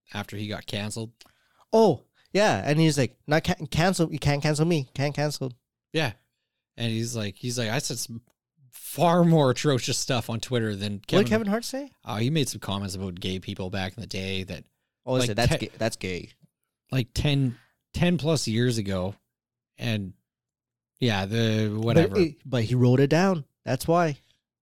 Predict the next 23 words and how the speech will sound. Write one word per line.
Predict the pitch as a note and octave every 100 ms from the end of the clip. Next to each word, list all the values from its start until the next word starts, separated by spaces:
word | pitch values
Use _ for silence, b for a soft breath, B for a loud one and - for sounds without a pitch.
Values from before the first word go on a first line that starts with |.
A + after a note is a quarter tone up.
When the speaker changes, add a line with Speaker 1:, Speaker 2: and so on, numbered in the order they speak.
| _ _
Speaker 1:
Oh, | A#2 F#2+
man. | F2+ F#2 -
Yeah. | G#2+ F#2+
It's | G2+
Speaker 2:
They | D#3+
did | E3 F3
a |
hit | D3+ D3+ -
piece | - D3+
on | C#3 C3 A2 _ _ _ _
the | A#2 A2+ D#3 F3
most, | D#3 D3+ C#3+ -
one | C#3+ E3
of | F#3 C3
the | B2+ D#3
most | D#3+ C#3+ C#3
successful | - C3 - B2+ - B2
comedians, | A#2 A#2+ B2 A#2+ G2+ G2 - _ _ _ -
outside | D3+ - C3+ B2+
comedian, | C3 B2+ A#2+ G2+ G2 _ _ _ _ _ _ _ _ _ _
being | C#3
a | C3
comedian. | A#2 B2+ A#2+ G#2+ G2